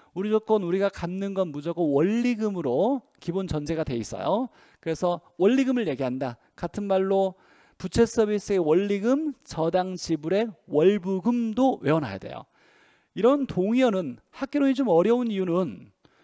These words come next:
이런 동의어가 많아요. 이런 건 무조건 외워놓고 정리하고 해야 돼요. 외워야 될 때 무조건 외워야 된다. 자, 그러면 한번 보죠.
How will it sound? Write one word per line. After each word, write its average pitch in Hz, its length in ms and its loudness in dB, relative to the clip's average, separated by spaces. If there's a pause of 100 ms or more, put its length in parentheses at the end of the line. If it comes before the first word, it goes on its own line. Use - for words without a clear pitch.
(240)
이런 233 180 0
동의어가 233 500 2
많아요. 151 680 -2
이런 165 160 -6
건 175 140 -6
무조건 147 380 -4
외워놓고 160 800 0
정리하고 147 580 -6
해야 170 220 -2
돼요. 143 480 -4 (180)
외워야 139 380 2
될 135 140 -4
때 214 440 -2
무조건 135 320 -6
외워야 139 200 2
된다. 123 520 -4 (1040)
자, 202 100 2
그러면 214 260 0 (180)
한번 175 200 -8
보죠. 120 300 -6